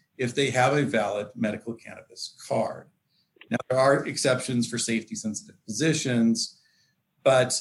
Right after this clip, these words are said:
you know, we have this tension here between the two laws, with the new law that expressly allows for zero tolerance policies and an older law that prohibits the application of such policies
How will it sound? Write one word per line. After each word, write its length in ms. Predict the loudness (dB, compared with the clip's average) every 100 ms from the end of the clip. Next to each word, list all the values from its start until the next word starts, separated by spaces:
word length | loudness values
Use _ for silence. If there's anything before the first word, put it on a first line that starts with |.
| -4
you 120 | 0
know, 80 | 0
we 120 | 2
have 200 | 2 2
this 180 | 2 0
tension 460 | 0 0 0 -2
here 300 | -2 -2 -2
between 320 | -2 -4 0 0
the 80 |
two 280 | -2 -4 -2
laws, 580 | 2 0 0 -4 -8 -16 -18
with 100 | -6
the 100 | 2
new 200 | 6 8
law 280 | 8 6 4
that 80 | 0
expressly 520 | -2 0 0 0 -2
allows 420 | 0 2 2 -2
for 120 | -6
zero 300 | 0 4 4
tolerance 360 | 4 2 2 0
policies 680 | 0 0 0 0 -2 -4 -8 _ _ _ -2
and 100 | 0
an 100 | 0
older 420 | 2 4 6 4
law 440 | 4 6 6 4 2
that 340 | 0 0 -2 -6 -8 _
prohibits 880 | -10 -4 2 4 2 -2 -4 -6 _ _
the 100 | -2
application 580 | -2 -2 -4 -2 -2 -4
of 80 | -4
such 240 | -4 -4
policies 760 | 0 2 2 2 0 0 -4